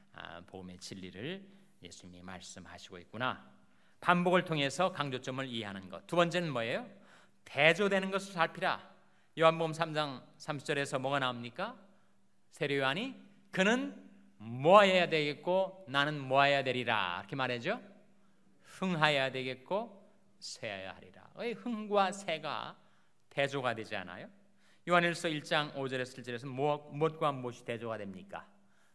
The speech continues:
빛과 어둠이 대조가 되죠. 그래서 아, 이 반복적으로 나오는 것을 통해서도 강조점이 파악이 되지만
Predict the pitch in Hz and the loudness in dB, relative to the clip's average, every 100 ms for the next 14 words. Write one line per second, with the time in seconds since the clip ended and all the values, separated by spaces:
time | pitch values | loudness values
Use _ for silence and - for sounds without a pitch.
0 | _ - - - 117 _ - 113 110 - | _ -20 -18 -14 -14 _ 0 0 0 -6
1 | - - _ _ 98 95 92 87 90 113 | -20 -20 _ _ -12 -10 -12 -14 -14 -14
2 | 131 - _ _ - 90 80 87 78 78 | -14 -20 _ _ -20 -18 -16 -18 -16 -18
3 | - _ _ - 90 - 82 - - 98 | -20 _ _ -18 -18 -16 -18 -18 -16 -10
4 | 92 92 92 82 - _ - - - - | -8 -8 -10 -12 -18 _ -20 -20 -20 -20
5 | _ _ - 139 147 143 131 - - - | _ _ -18 -12 -10 -10 -12 -18 -20 -20
6 | - - 143 151 156 175 180 - - - | -10 -2 0 0 2 2 2 -6 -18 -20
7 | - 139 117 117 113 107 127 165 185 180 | -8 -6 -6 -6 -6 -4 -4 -6 -8 -12
8 | - 113 104 107 104 101 104 101 101 95 | -16 -6 -6 -6 -10 -14 -14 -16 -16 -16
9 | - 104 113 104 101 98 101 98 - 101 | -16 -16 -12 -12 -12 -12 -14 -14 -12 -12
10 | 95 90 87 98 151 240 - | -12 -16 -16 -6 -6 -6 -12